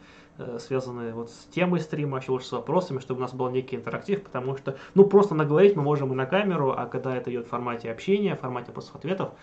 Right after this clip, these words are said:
я думаю, что и нам интереснее, в общем-то, вам, а, потому что можете по горячим следам, в общем-то, задать вопросы на то, что мы, возможно, пропустили, что мы не посчитали важным, что вам было бы,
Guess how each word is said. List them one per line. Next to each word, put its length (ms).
я 80
думаю, 220
что 280
и 80
нам 280
интереснее, 560
в 40
общем-то, 280
вам, 360
а, 80
потому 220
что 100
можете 340
по 80
горячим 280
следам, 420
в 40
общем-то, 420
задать 220
вопросы 560
на 100
то, 140
что 180
мы, 140
возможно, 320
пропустили, 580
что 240
мы 180
не 120
посчитали 420
важным, 380
что 140
вам 120
было 240
бы, 200